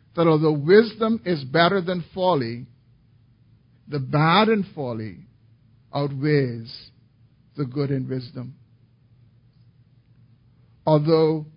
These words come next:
wisdom is better than folly, the bad in folly outweighs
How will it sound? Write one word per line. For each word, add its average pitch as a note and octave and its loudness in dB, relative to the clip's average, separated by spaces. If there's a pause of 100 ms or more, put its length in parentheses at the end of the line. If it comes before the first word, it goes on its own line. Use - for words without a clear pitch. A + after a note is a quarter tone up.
(100)
wisdom A3+ 6
is A#3 0
better G3 0
than G3 -4
folly, D3+ 0
the C#3+ -4
bad E3 2
in A#3 2
folly D3 -2
outweighs C#3 -6